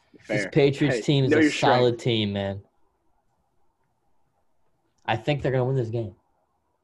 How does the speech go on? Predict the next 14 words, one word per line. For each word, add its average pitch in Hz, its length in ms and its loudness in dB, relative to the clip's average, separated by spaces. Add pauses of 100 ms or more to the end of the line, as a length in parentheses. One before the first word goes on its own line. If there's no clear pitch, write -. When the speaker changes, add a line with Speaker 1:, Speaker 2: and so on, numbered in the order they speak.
(320)
Speaker 1:
I 120 100 2
think 170 240 0
they're 180 80 2
gonna 139 160 0
make 127 220 2
Speaker 2:
By 139 60 2
Speaker 1:
that 117 120 0
race 117 480 -2 (140)
interesting. 110 480 -10 (760)
Speaker 2:
By 120 160 -2
two 131 200 -8
and 120 80 -4
a - 20 -6
half? 139 220 -6